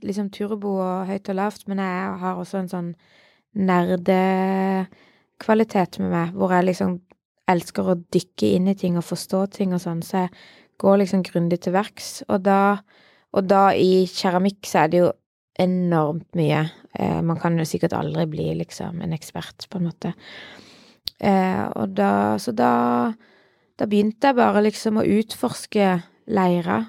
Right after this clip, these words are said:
og, liksom, keramikkens muligheter, og, og begynte å lage, liksom, først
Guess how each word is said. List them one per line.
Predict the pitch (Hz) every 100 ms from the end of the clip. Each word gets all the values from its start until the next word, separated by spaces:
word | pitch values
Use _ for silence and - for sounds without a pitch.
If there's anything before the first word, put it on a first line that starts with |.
| -
og, | 196 190 185
liksom, | 185 196 185 175
keramikkens | 196 185 185 196 - 185 - 190
muligheter, | 180 170 180 226 _ - 185 185
og, | 180 - - _ -
og | 196
begynte | 190 180 202
å |
lage, | 196 180 170 165 180
liksom, | 196 - 185 175 _ _ _ _ _ _ _ _ _ _ -
først | 208 208 - _ -